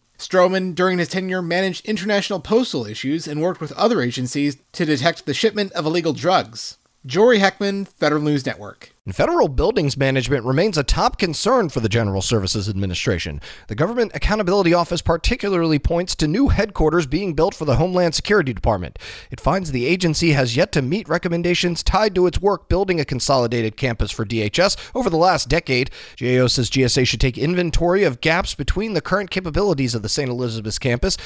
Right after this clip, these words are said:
Speaker 2: and what it needs to fully operate. The agency also recommends G S A update its cost and schedule estimates for the project.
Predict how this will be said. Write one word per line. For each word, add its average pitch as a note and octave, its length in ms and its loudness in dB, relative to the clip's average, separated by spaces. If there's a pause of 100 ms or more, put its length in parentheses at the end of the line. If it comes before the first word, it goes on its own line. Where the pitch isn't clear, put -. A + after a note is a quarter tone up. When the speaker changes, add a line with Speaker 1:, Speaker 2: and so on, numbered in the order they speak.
(140)
Speaker 2:
and D#3 220 2
what A#3 160 2
it D#3+ 140 0
needs G3+ 300 -4
to D3+ 60 -6
fully F3 300 2
operate. C3+ 500 -2 (360)
The G#2+ 100 -2
agency D#3+ 380 2
also F3 240 4
recommends B2 480 2
G C3+ 160 2
S A#2 120 2
A B2+ 120 2
update F3 400 -2
its C3 120 -2
cost F#3 400 0
and C3 140 0
schedule E3 380 0
estimates B2 400 -4
for G#2 100 -8
the F2 80 -8
project. D#2 520 -6